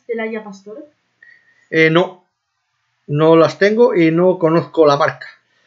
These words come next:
Speaker 2: Mira, el lunes seguramente haremos un vídeo de navajas y cuchillos, o lunes o el martes, que alguien más preguntó ahí ya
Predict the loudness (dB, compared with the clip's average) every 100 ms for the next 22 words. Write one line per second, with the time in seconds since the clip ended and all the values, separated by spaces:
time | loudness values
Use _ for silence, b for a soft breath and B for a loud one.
0 | _ 0 0 4 2 2 4 4 4 4
1 | 2 2 2 0 0 0 0 -4 -6 -4
2 | -2 0 0 -2 -2 -6 -10 -6 -4 -2
3 | -4 -4 -4 -2 -4 -4 -8 -2 -2 -2
4 | -6 -8 -8 -10 -6 -2 0 0 -2 -2
5 | -4 -6